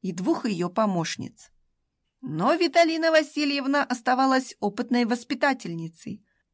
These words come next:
Она была лучшей во всем городке и, возможно, во всем мире. Она уловила колебания воздуха, она услышала звуки, она почувствовала запах детского самоуправства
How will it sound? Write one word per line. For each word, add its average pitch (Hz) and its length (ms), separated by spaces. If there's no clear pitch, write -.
Она 370 240
была 294 280
лучшей 311 460
во 277 140
всем 220 400
городке 233 640
и, 320 80
возможно, 240 580
во 226 120
всем 214 420
мире. 170 380
Она 202 340
уловила 233 520
колебания 208 680
воздуха, 226 640
она 277 300
услышала 311 680
звуки, 208 600
она 214 240
почувствовала 285 800
запах 285 460
детского 262 500
самоуправства 190 1000